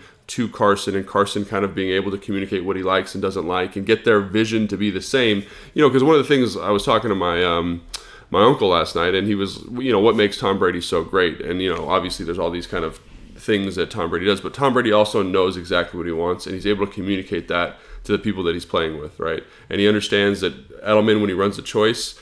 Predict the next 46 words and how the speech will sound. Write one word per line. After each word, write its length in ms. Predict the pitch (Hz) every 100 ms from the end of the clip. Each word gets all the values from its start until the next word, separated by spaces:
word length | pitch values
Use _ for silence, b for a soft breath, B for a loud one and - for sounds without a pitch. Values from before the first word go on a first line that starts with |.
| B B
is 160 | 98
gonna 180 | 104 101
break 280 | 87 104 101
in 140 | 107
versus 320 | 101 98 95 87
this 200 | 90 -
leverage, 440 | 80 73 69 67
and 260 | 76 80 -
Tom's 300 | 104 104 107
gonna 180 | 101
be 140 | 90 98
able 160 | 98
to 80 | 95
wait 340 | 80 98 104 90
a 80 |
beat 260 | 87 110 113
longer 520 | 101 107 110 113 117 B B
and 140 | 80
throw 180 | - 104
that 220 | 104 92
football. 380 | - 104 107 107
And 300 | - 98 87
building 440 | 104 143 143 135 101
that 240 | 101 85
type 260 | - 104 101
of 140 | -
trust 420 | - 95 104 -
and 100 | 85
chemistry 600 | 85 95 104 - 127 135 B B -
doesn't 220 | 135 151
just 160 | 151 -
happen 280 | 101 117
with 140 | 117 92
running 220 | 90 87
routes, 240 | 90 101
it 40 | 107
happens 240 | 107 101
with 140 | 92 -
communication. 640 | 90 76 - 80 - 67
So 340 | - 90 - B B
again, 280 | - 101 117
for 100 | 98
them 120 | 117
to 80 | 110
get 300 | 98 113 107
together, 480 | 120 101 95 95 95